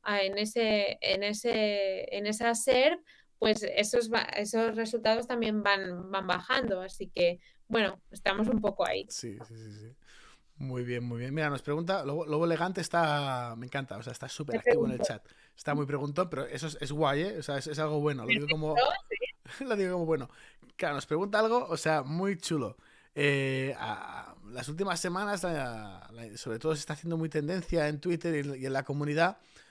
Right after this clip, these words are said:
Speaker 2: están, están empezando a hablar sobre inteligencia artificial que está redactando contenidos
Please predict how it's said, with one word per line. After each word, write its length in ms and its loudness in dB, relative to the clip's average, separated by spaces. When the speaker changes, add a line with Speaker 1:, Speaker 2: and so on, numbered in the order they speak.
Speaker 2:
están, 460 0
están 240 -6
empezando 300 -4
a 20 2
hablar 160 0
sobre 400 -2
inteligencia 540 -2
artificial 560 -4
que 100 -10
está 160 -4
redactando 460 -4
contenidos 600 -8